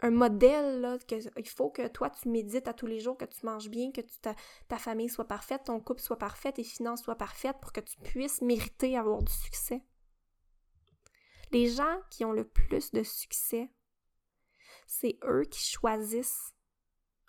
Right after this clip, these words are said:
aujourd'hui qu'ils sont assez, puis qui prennent action aujourd'hui, no matter what. Ils attendent pas le bon moment, ils attendent pas que, que, que, que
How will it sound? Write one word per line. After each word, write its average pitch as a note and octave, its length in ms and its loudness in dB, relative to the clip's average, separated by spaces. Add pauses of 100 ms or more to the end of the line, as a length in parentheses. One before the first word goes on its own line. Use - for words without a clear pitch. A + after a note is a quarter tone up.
aujourd'hui B3 640 2
qu'ils A3 180 -2
sont - 220 -2
assez, A3 320 0
puis - 180 -16
qui - 120 -14
prennent B3+ 340 0
action - 500 0 (480)
aujourd'hui, B3 880 2 (300)
no B3+ 340 4
matter A#3+ 240 2
what. G#3+ 280 -2 (480)
Ils C#4 100 4
attendent C4 380 2
pas C#4+ 260 6
le C#4 220 4
bon A#3+ 180 4
moment, A#3+ 260 4
ils C4+ 120 0
attendent B3 400 0
pas C#4 320 2
que, A#3+ 200 -2 (840)
que, C4+ 80 0
que, B3+ 180 -6
que B3 300 2